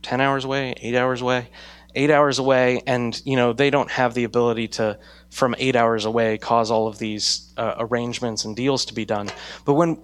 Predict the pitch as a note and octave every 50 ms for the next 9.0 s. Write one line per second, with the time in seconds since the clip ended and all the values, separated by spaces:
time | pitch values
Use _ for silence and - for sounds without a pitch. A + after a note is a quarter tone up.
0 | - - C#3 D3 D#3+ F#3 A3+ A3 D#3+ C3+ D3+ E3 E3+ D3 B2 A#2 G#2 - - -
1 | B2 A#2+ A2+ A2+ A2+ A2 - - - - - - A#2+ A2 G#2+ G#2 G#2 G#2 G#2 G#2
2 | G2 - _ _ _ _ - - - E3 D3+ B2 A#2 A2 G#2+ A#2+ - - - -
3 | - - _ _ _ - A2 G2+ G#2+ - - - - _ _ _ _ _ _ _
4 | _ - - B2 A#2 - E3+ D3+ - - - A2 G2 G2 G#2 G#2 - - - -
5 | - - - C#3 C3+ - - D#3 C#3 B2 A#2 - - D#3 D3+ D#3 E3 F3 E3+ C#3+
6 | A#2+ A2 F#2 A2+ A#2+ A2 G#2 - B2 A2+ A2 G2+ F#2+ G2+ - - - - A2+ A2
7 | G#2 G2+ - C#3 C#3 B2+ - C3 B2 - - A#2+ A#2+ A2+ A#2 A#2 A2+ A#2 A#2 A#2
8 | B2 A#2+ A#2 A2 G#2+ A2+ G#2+ G2+ A2+ A2+ A#2+ A#2+ A#2 A#2 G#2+ G2+ G#2+ G#2+ G2 -